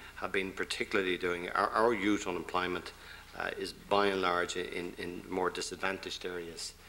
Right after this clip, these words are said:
And, and all our labour market programmes, our training programmes, uh, are now designed to,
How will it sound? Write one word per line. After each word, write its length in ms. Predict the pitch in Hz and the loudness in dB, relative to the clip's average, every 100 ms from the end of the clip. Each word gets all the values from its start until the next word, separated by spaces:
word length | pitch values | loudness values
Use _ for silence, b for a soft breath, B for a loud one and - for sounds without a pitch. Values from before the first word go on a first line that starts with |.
| B B - | B B -10
And, 160 | 92 - | -8 -6
and 140 | 92 101 | -4 2
all 240 | 107 110 | 4 4
our 100 | 95 | 4
labour 300 | 92 92 87 | 2 0 0
market 320 | 87 87 - | 0 0 -2
programmes, 400 | - 92 85 80 | -6 -4 -4 -4
our 100 | 87 | -6
training 380 | 82 98 95 90 | -4 -4 -4 -4
programmes, 500 | 87 87 82 85 - - B B 90 | -4 -4 -4 -8 -8 -10 B B -4
uh, 100 | 92 | -2
are 100 | 90 | 0
now 220 | 92 92 92 | 0 0 -2
designed 480 | 87 90 87 87 82 | -4 -2 -2 -2 -4
to, 100 | - | -6